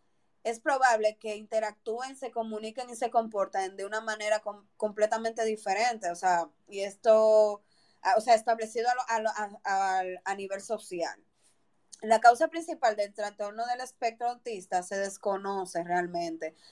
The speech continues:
pero sí se sabe que la genética y, y algunos factores del entorno, dígase ambientales,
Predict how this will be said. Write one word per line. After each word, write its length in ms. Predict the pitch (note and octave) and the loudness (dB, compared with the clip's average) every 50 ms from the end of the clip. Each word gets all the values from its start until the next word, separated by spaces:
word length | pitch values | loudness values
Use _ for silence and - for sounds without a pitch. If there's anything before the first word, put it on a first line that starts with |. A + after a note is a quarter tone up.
| _ _ _ - | _ _ _ 8
pero 220 | A#3+ A#3 A#3+ A#3+ | 8 10 10 10
sí 160 | A3+ A#3 C4 | 8 6 -6
se 180 | B3 - D4+ C#4 | -6 -2 -2 -2
sabe 480 | - - - A#3 A3 G3+ G3 G3 G3 G3 | 0 4 6 6 8 6 4 0 -2 -6
que 140 | - G3+ | -4 0
la 160 | G3+ G#3 G3+ G#3 | 0 0 0 0
genética 680 | G#3+ G3+ G3+ G#3 G#3+ A3+ A#3 A3 - G3 F#3 - F#3+ G3 | -4 -8 -6 -2 -2 -2 -2 -2 -6 -10 -4 -4 -4 -4
y, 100 | F#3+ - | -4 -8
y 140 | - G#3 G3+ | -8 -4 -2
algunos 460 | F#3+ F#3+ F#3+ G3 G3+ A3 A#3+ A#3+ - | -2 -2 -2 -6 -10 -10 -10 -10 -2
factores 560 | - A3+ A3+ _ - A3 A3+ A3+ A3+ A3+ A3+ | -4 -4 -4 _ 2 4 4 4 4 0 0
del 160 | - A3+ A3+ | 0 0 0
entorno, 540 | A3+ A3 A3 A3 - G#3 G3 F#3+ F#3 F3+ F3 | 0 -4 -4 -2 -2 -2 -2 -2 -8 -10 -12
dígase 340 | F3+ F#3 F3+ G3+ G3 - A3 | -10 -6 -6 -6 -4 -4 -6
ambientales, 880 | G#3+ G#3+ A3 A3 G#3+ G#3 G#3 - G#3+ G3 F3+ E3 E3 D#3+ - - - | -6 -4 0 0 0 0 0 0 2 2 2 2 -2 -8 -12 -14 -18